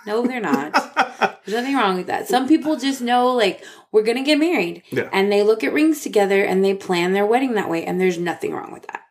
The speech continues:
Speaker 2: I
Speaker 1: Nothing.
Speaker 2: think it's weird. But
Speaker 1: Well,
Speaker 2: there's
Speaker 1: you
Speaker 2: nothing wrong with that, obviously.
Speaker 1: Right, because people like to do things differently.
Speaker 2: Yeah.
Speaker 1: Like, you knew because of my friends that I wanted to be engaged and be surprised by
Speaker 2: Yes,
Speaker 1: everything.
Speaker 2: I
Speaker 1: I
Speaker 2: did.
Speaker 1: didn't,
Speaker 2: Yeah.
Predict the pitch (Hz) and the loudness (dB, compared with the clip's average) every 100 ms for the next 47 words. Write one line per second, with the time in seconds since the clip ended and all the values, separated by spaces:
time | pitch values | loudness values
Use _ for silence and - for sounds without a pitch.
0 | _ _ _ _ _ _ _ 165 139 151 | _ _ _ _ _ _ _ -6 -4 -2
1 | 120 - - 107 110 _ _ _ _ _ | -4 -6 -10 -10 -12 _ _ _ _ _
2 | _ _ _ _ - 294 - 226 202 165 | _ _ _ _ 2 6 6 4 2 2
3 | 147 127 110 - 123 120 - - - 359 | 2 0 -2 -4 -4 -4 -10 -12 -2 2
4 | - - 247 277 302 294 311 294 269 240 | 2 0 -6 -2 0 0 -2 -4 -6 -6
5 | 220 208 233 220 - - 185 185 180 165 | -4 -4 -6 -4 -4 -4 0 0 0 -4
6 | - - - - 208 285 370 254 185 180 | -10 -20 -20 -16 0 4 6 6 4 2
7 | 208 208 208 208 185 190 185 233 233 170 | 0 -2 2 2 2 0 0 0 0 -2
8 | 170 165 185 160 202 247 196 185 170 - | -2 -4 -2 2 2 2 0 0 -4 -12
9 | 175 180 170 175 - _ _ _ 190 185 | -8 -6 -4 -6 -10 _ _ _ 0 2
10 | 180 175 175 - 180 180 175 165 - 165 | 2 2 0 -2 -2 -2 -4 -6 2 4
11 | 165 180 175 180 175 190 220 226 - 131 | 4 2 -2 -2 -2 0 2 0 -2 -8
12 | 120 - 180 220 220 196 160 _ - 123 | -6 -2 2 2 2 -2 -4 _ -8 -8